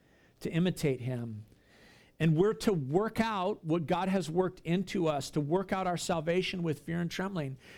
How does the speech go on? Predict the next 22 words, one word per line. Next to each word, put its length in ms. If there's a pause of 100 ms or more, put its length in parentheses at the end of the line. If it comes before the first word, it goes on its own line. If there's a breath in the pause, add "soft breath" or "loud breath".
(140 loud breath)
And 120
so 200
in 60
chapter 520 (340)
two, 280
Paul 260
gave 200
us 140
three 300
really 400
practical 560
instructions 680
we 100
saw 200
last 300
week. 300 (340 loud breath)
They 100
were 140
this: 320 (300 soft breath)
shine, 640 (960 soft breath)
uh, 160 (100)
speak, 720